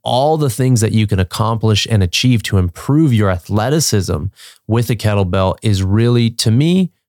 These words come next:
quite honestly, just unmatched. And so in my program, Kettlebell Lifestyle, if you are someone who really wants to learn the nitty-gritty details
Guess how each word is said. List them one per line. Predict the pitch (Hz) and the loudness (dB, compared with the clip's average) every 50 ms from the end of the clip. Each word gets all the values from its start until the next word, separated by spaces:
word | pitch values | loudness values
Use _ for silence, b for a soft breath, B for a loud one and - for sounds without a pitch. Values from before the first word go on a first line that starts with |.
| _ _ | _ _
quite | - 123 123 117 | -6 -4 -2 -2
honestly, | 113 104 110 117 113 107 - 110 107 | 0 0 0 0 0 0 0 0 0
just | 92 98 95 - - - - | 0 0 -2 -4 -4 -4 -2
unmatched. | 101 98 95 92 87 87 85 80 - 95 - - - | 0 0 2 2 2 0 0 -2 -4 -4 -6 -4 -2
And | 101 95 87 | -2 -2 -2
so | - - 113 107 101 95 87 - | 0 0 0 0 0 0 -2 -2
in | 135 147 | -2 0
my | 156 151 143 139 | 0 0 -2 -4
program, | - - 131 127 131 120 127 123 117 107 101 | -4 -4 -2 -2 0 0 0 2 2 0 0
Kettlebell | - - 117 113 113 104 104 98 95 | -2 -2 -2 0 0 0 2 0 0
Lifestyle, | 95 101 117 139 127 - - - 104 101 95 95 92 92 92 B B B B B B B - | 0 0 -2 -2 -4 -4 -4 -2 -2 0 0 0 0 0 -2 B B B B B B B -4
if | 143 170 160 170 | -2 -2 0 0
you | 170 175 165 | 2 2 2
are | 151 143 127 | 2 0 -2
someone | 113 - - 123 120 127 143 135 113 104 98 | -2 -2 -2 -2 0 0 2 2 2 0 0
who | 98 - - 127 117 | -2 -2 -2 0 0
really | 107 101 98 98 98 98 104 120 131 143 143 127 117 113 | 2 2 2 2 2 4 2 2 2 2 2 2 2 2
wants | 110 107 107 107 104 101 - | 2 2 2 2 0 -2 -2
to | - 101 | -2 -2
learn | 101 101 107 104 104 98 | 0 0 2 2 0 0
the | 85 92 87 | 0 -2 0
nitty-gritty | 92 98 110 113 117 107 104 104 104 104 95 101 98 | 0 2 2 2 0 -2 -2 0 0 0 0 0 0
details | 85 - 95 95 98 - 98 92 92 92 90 87 85 - | 0 0 0 0 0 2 2 2 2 2 0 0 -2 -6